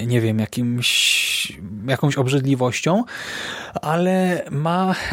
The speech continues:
elementy na przykład, y, tych takich tradycyjnych kategorii. Przykładowo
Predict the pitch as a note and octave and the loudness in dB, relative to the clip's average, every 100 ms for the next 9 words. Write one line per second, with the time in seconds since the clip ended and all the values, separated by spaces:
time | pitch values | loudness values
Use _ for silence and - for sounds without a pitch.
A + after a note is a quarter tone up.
0 | - D3+ D#3+ D#3+ F#3 F3+ B2 A2+ - - | -2 0 2 2 2 2 0 0 -2 -4
1 | - G2+ - - - - G#2 A#2 A#2 - | -4 -6 -8 -12 -14 -12 -6 -4 -2 -2
2 | B2 B2 - B2 - - C#3 C3+ D3 C#3+ | 0 0 0 -4 -6 -6 -2 0 0 0
3 | C3 A#2+ B2+ D#3+ F3 D#3+ - C#3+ C#3 D3 | 0 0 2 2 2 0 -2 -2 0 2
4 | C3+ C3+ | 2 2